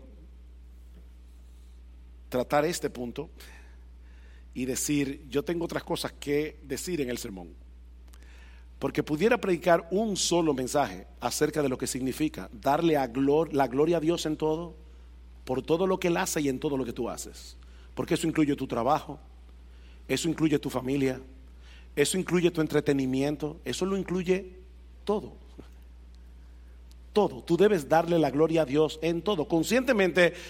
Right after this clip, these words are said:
"Señor, yo quiero que tu carácter sea evidente en esto que yo estoy haciendo". Ahora, pero no podemos seguir ampliando este punto, porque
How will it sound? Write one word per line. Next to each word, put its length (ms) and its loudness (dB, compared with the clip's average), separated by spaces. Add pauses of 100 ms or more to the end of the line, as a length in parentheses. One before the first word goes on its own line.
(100)
"Señor, 380 4
yo 160 4
quiero 420 6 (300)
que 120 4
tu 240 -2
carácter 640 2
sea 280 4
evidente 540 0
en 80 0
esto 200 -4
que 80 -4
yo 80 -2
estoy 180 -4
haciendo". 380 -6 (180)
Ahora, 240 0
pero 240 2
no 140 -2
podemos 320 -2
seguir 180 0
ampliando 600 -2 (600)
este 300 -4
punto, 420 -6
porque 380 -4